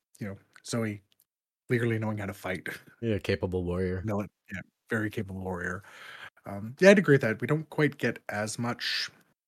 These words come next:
Speaker 1: from them, but it's interesting 'cause of all of the characters, I think, like, you almost have to look at those two together, even though we see them apart and they're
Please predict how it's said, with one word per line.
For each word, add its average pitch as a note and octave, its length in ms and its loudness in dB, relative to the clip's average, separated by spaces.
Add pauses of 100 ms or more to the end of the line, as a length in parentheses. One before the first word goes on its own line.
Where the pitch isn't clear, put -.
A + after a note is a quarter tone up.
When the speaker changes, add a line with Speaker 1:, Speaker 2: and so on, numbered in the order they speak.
Speaker 1:
from C#3+ 140 0
them, D#3 120 2
but C3 140 -2 (500)
it's G3 160 10
interesting E3 400 4
'cause - 300 -8 (120)
of C#3+ 240 0 (100)
all F3 160 8
of F3+ 80 4
the D#3+ 60 -2
characters, C#3+ 340 2
I - 40 -8
think, - 280 -6 (1800)
like, C3 140 0
you - 80 2
almost D#3+ 300 0
have D3+ 140 2
to A#2+ 80 -4
look G2 160 -4
at F#2+ 60 -10
those G#2 200 -6
two F#2+ 360 -8 (500)
together, - 460 -6 (1000)
even G#2+ 220 -10
though G2 80 -6
we G2+ 200 -10
see - 220 -8
them G2+ 120 -8
apart G2+ 280 -8
and G2 100 -12
they're F#2 140 -12